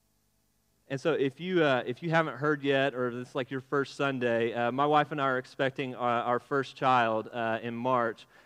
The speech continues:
uh, a little baby girl. Um, we're, thank you for the, uh, three people <laughs> that are excited with us.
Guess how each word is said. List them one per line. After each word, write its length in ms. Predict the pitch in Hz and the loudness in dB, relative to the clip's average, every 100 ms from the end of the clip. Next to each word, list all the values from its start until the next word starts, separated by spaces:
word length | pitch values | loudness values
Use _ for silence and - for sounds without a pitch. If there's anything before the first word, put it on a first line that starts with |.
| _ _ | _ _
uh, 220 | 120 120 | 0 2
a 40 | 117 | 2
little 220 | 123 131 | 0 0
baby 240 | 131 123 | 0 0
girl. 400 | 113 120 117 92 - _ - | -2 -2 -2 -2 -10 _ -16
Um, 360 | 117 113 113 117 | -6 -4 -2 0
we're, 220 | 139 147 - - - _ _ _ - | 0 0 -4 -20 -20 _ _ _ -2
thank 220 | 180 180 | -2 0
you 200 | 139 104 - | -4 -4 -4
for 120 | 135 | -2
the, 220 | 131 127 | 0 2
uh, 120 | 120 | 0
three 200 | 117 151 | 0 -4
people 320 | 139 180 165 | -2 -2 -2
<laughs> 20 | 135 | -2
that 120 | 208 | 2
are 100 | 165 | 2
excited 420 | 143 - 151 143 | 2 4 4 4
with 200 | 147 170 | 2 2
us. 200 | 120 - | 2 -2